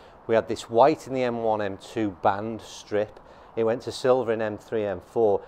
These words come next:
It's still that silver colour, but it's been reduced down significantly. That's a big noticeable difference, um, at address, but it frames the ball really well. I love the way it's a, a slider cutaway at the toe end of this club as well, and it sits, like I said,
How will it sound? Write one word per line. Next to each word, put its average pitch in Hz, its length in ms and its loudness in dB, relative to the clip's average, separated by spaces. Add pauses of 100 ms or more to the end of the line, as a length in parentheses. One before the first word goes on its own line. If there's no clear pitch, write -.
(200)
It's 127 140 -4
still 160 200 6
that 160 140 2
silver 131 320 0
colour, 131 280 0
but 135 80 -4
it's - 120 -8
been 117 180 -4
reduced 117 400 -6
down 127 180 -4
significantly. 117 520 -8
That's 135 240 0
a 151 40 -6
big 139 180 -2
noticeable 135 480 -4
difference, 113 500 -8 (380)
um, 107 260 2 (320)
at 123 100 2
address, 110 580 2 (380)
but 165 140 4
it 175 140 -2
frames 208 360 0
the 139 80 -4
ball 127 320 4
really 117 380 0
well. 107 320 2 (360)
I 131 60 6
love 156 200 2
the 170 80 0
way 143 140 6
it's 123 140 -6
a, 131 40 0
a 127 240 -6
slider 147 460 2 (160)
cutaway 156 560 -2 (180)
at 127 140 -4
the - 80 -10
toe 156 300 2
end 143 180 0
of 135 80 -6
this 139 140 -8
club 131 260 -2
as 110 120 -6
well, 123 240 4 (200)
and 156 100 0
it 170 100 -2
sits, - 320 -4
like 151 200 0
I 135 40 -10
said, 127 280 -2